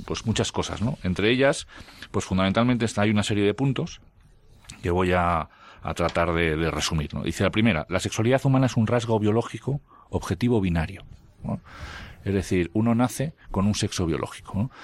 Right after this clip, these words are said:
Con unos ma-, unos genes que son X y que determinan el sexo masculino y X X que determinan el femenino. Eso no es un trastorno, ¿no? Sino que es, eh,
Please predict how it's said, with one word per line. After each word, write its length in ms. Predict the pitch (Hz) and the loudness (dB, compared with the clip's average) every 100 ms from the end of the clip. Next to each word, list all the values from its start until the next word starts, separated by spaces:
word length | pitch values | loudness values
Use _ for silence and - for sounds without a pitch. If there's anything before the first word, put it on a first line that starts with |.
| - - | -18 -6
Con 100 | 98 | 2
unos 240 | 113 123 107 | 4 4 2
ma-, 140 | 104 | 2
unos 240 | 101 104 - | 2 2 2
genes 380 | 127 131 156 | 0 2 0
que 100 | - | -4
son 220 | 90 90 87 | -2 0 0
X 280 | 98 104 101 | -2 -2 -2
y 40 | |
que 80 | 98 | 0
determinan 460 | 90 85 95 87 80 | 0 2 2 2 0
el 80 | |
sexo 240 | 76 80 85 | -2 -4 -2
masculino 440 | 85 - 135 131 | -2 0 0 2
y 80 | 110 | 2
X 240 | 101 - | 0 -4
X 180 | 92 98 | -4 -2
que 80 | 87 | -2
determinan 320 | 78 82 80 | 0 0 0
el 40 | 76 | -2
femenino. 380 | 76 78 76 - - - - - | -2 -2 -4 -6 -14 -14 -10 -4
Eso 160 | 117 | 0
no 120 | 139 | 2
es 100 | 135 | 2
un 100 | 101 | 2
trastorno, 640 | 85 80 - - 82 76 - _ - | 0 -2 -4 -4 -4 -4 -12 _ -4
¿no? 160 | 107 143 - - - - | -2 -2 -8 -18 -16 -12
Sino 320 | - 82 80 | -4 0 0
que 260 | 78 82 85 | 0 2 2
es, 200 | 101 - | 0 -2
eh, 440 | 87 80 78 76 | -2 -2 -2 -2